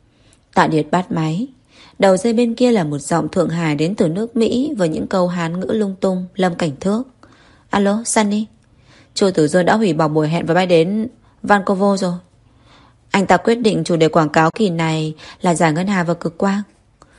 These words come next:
Cũng không biết ai dự đoán hai tuần tới cực quang ở Yellowknife là đẹp nhất trong năm nay. Một hai muốn đoàn làm phim phải làm visa bay qua đó xác nhận ngay lập tức. Sunny, em có visa không?" Một mớ hỗn độn theo nhau kéo đến.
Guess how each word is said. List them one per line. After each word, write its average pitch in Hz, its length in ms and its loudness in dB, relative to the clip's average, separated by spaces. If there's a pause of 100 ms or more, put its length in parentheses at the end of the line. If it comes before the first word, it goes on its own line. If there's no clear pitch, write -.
(200)
Cũng 180 180 2
không 185 220 0
biết 220 160 2
ai 180 220 0
dự 170 160 -2
đoán 160 260 0
hai 196 220 -2
tuần 160 240 -2
tới 180 80 -2
cực 180 240 -4
quang 185 200 0
ở 151 100 0
Yellowknife 180 760 0
là 165 80 -2
đẹp 156 220 -2
nhất 240 200 -2 (100)
trong 196 140 -4
năm 190 200 -4
nay. 190 300 -2 (640)
Một 190 260 4
hai 233 200 2
muốn 220 180 2
đoàn 196 200 2
làm 160 180 0
phim 214 260 -2
phải 185 120 -2
làm 156 240 0
visa 185 380 -2
bay 185 140 -2
qua 185 140 -2
đó 175 180 0
xác 254 200 -4
nhận 254 200 -2
ngay 180 140 -2
lập 160 180 0
tức. 254 180 -2 (800)
Sunny, 202 400 -2 (420)
em 190 140 -4
có 190 100 2
visa 208 340 2
không?" 214 220 -4 (920)
Một 185 200 2
mớ 165 180 2
hỗn 214 240 0
độn 240 260 2
theo 190 140 -4
nhau 180 220 -2
kéo 170 200 0
đến. 175 320 -2